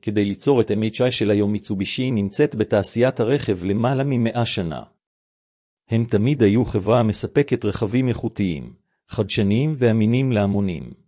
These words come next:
לחברה רשימה ארוכה של דגמים הזמינים באזורים שונים בעולם.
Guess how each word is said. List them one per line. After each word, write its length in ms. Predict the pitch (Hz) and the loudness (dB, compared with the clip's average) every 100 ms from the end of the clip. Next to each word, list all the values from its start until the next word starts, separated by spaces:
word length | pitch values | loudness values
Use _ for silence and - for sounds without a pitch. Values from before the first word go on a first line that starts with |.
| _ _ _ _ _ _ _ _ _ - | _ _ _ _ _ _ _ _ _ -8
לחברה 460 | 98 104 95 123 | -4 -2 0 2
רשימה 520 | 139 107 - 98 123 | 2 0 -2 -2 0
ארוכה 400 | 135 101 101 139 | 0 -2 2 2
של 180 | 135 110 | 2 0
דגמים 400 | 95 95 117 131 | -2 0 0 0
הזמינים 540 | 104 95 117 123 98 95 | 0 0 0 0 0 2
באזורים 500 | 104 101 107 131 131 | 2 2 0 -2 -2
שונים 420 | - 110 127 143 | 0 0 0 2
בעולם. 540 | 135 104 87 71 58 | 2 4 2 -4 -10